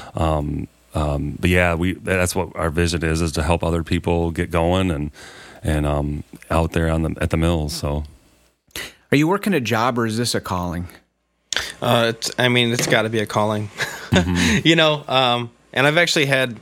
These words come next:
Speaker 3: you know, people, 'cause they'll ask you, like, "Is, are you, are you paid to be out here?" And I'm like, "Yeah, we're, we're fully funded missionaries." "Oh, we're, where can I get a job application?"
Speaker 1: <laughs> Yeah.
Speaker 3: You know?
Speaker 2: Huh.
Speaker 3: And it's like, well, no, that's not the, the, the ends of,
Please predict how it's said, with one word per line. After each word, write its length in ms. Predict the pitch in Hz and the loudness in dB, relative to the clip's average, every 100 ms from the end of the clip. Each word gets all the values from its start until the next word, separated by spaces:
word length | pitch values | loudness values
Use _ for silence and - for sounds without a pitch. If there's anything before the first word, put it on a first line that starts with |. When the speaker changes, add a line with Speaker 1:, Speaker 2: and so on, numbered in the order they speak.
| - | -10
Speaker 3:
you 80 | 110 | -2
know, 140 | 117 113 | -2 0
people, 540 | 139 127 117 113 107 - - - - _ _ _ _ - | -2 0 2 0 -2 -8 -18 -18 -20 _ _ _ _ -4
'cause 140 | - 127 | 0 2
they'll 140 | 131 | 4
ask 240 | 135 151 - | 4 2 0
you, 100 | 117 | -2
like, 180 | 117 131 | -2 -2
"Is, 160 | 143 - - | -4 -4 -2
are 100 | 175 | 0
you, 220 | 185 - - | 0 -4 0
are 100 | 190 | 2
you 140 | 220 | 2
paid 180 | 233 240 | 2 2
to 80 | 220 | 2
be 100 | 226 | 2
out 100 | 220 | 2
here?" 300 | 208 226 220 | 2 2 2
And 80 | 202 | 2
I'm 60 | 156 | 2
like, 180 | 139 143 | 0 2
"Yeah, 120 | 156 | 2
we're, 240 | 156 165 | 2 0
we're 200 | 131 151 | 2 0
fully 260 | - 170 165 | 2 2 2
funded 260 | 170 147 | 2 2
missionaries." 560 | 147 170 147 127 127 - - - - | 2 2 2 2 0 -4 -10 -14 -2
"Oh, 240 | 156 175 175 | 2 4 4
we're, 140 | 165 | 0
where 300 | 110 165 190 | -2 -2 2
can 100 | 202 | 4
I 80 | 185 | 4
get 100 | 180 | 2
a 60 | 151 | 2
job 240 | 180 180 | 2 4
application?" 640 | 160 131 127 120 104 - - | 2 0 -4 -4 -4 -6 -4
Speaker 1:
<laughs> 260 | 80 143 127 | 2 2 2
Yeah. 320 | 110 101 - - | 0 0 0 2
Speaker 3:
You 120 | 147 | 4
know? 140 | 143 | 4
Speaker 2:
Huh. 160 | 127 98 - - | 2 0 -8 -4
Speaker 3:
And 100 | 135 | 0
it's 100 | 143 | 2
like, 260 | 156 135 - - | 2 0 -2 -2
well, 360 | 147 147 - - - - | 0 0 -2 -12 -14 0
no, 220 | 156 156 | 2 4
that's 220 | 147 151 | 4 4
not 200 | 180 165 147 | 0 0 2
the, 300 | 127 117 113 _ - 131 | 2 0 -6 _ -12 0
the, 240 | 120 - | 0 0
the 180 | 123 135 | -2 0
ends 440 | 139 135 117 113 - | 2 2 0 -4 -2
of, 420 | 120 110 - | -2 -2 -6